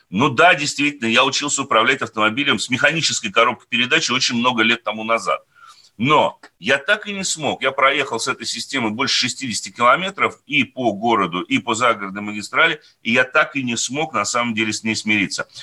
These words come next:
Понимаете, вызывает вот откровенный когнитивный диссонанс то, когда мы смотрим в это зеркало. Это, во-первых, потому что картинка слишком чёткая, нежели в обычном зеркале. Это первое. И второе.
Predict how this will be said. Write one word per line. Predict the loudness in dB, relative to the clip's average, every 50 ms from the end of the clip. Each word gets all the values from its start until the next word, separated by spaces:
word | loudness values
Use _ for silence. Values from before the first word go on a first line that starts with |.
| -20 -16 -6
Понимаете, | -2 2 2 4 4 4 2 2 0
вызывает | 0 0 0 0 2 2 2 4 4 2 2 0 -2
вот | -4 -4 -4
откровенный | -6 -2 0 2 2 2 2 0 -4 -4 -2 -4 -4
когнитивный | -6 -8 -12 -8 -6 -4 -6 -6 -4 -4 -4 -2 0 0 0 0
диссонанс | 0 0 -2 2 4 4 4 4 4 2 2 2 -2 -12 -18 _ _ _ _
то, | -2 0 0 2
когда | 2 0 2 2 2 2
мы | 2 0 -4
смотрим | -4 -4 -2 -4 -4 -4 -4 -2 0
в | 0
это | 0 0 0
зеркало. | -2 0 0 -2 -2 -4 -8 -12 -14 -14 _ _ _
Это, | -2 0 0 2 2
во-первых, | 2 2 2 0 -4 -4 -4 -2
потому | 0 0 0 0
что | 0 -2 -2 -2 -4 -6 -20 _
картинка | -2 2 2 2 2 -2 -6 -6 -4 -2 -2 0
слишком | 0 2 2 2 4 4 6 6 4 4 2 -2 -4 -2
чёткая, | -2 0 0 2 2 0 0 -2 -8 -8 -8 -8 -10 -18 -14 _
нежели | -2 0 2 2 2 2 2 0 2
в | 4 4
обычном | 4 4 2 0 -2 -2 -4 -4 -4
зеркале. | 0 0 0 -2 -2 -6 -18 -20 -20 _ _ -20 -20 -20 _ _ _ _
Это | 0 0 2 0 0
первое. | -2 2 2 2 2 2 0 -4 -4
И | -4 -4 -4
второе. | -2 2 2 2 4 4 2 0 0 -2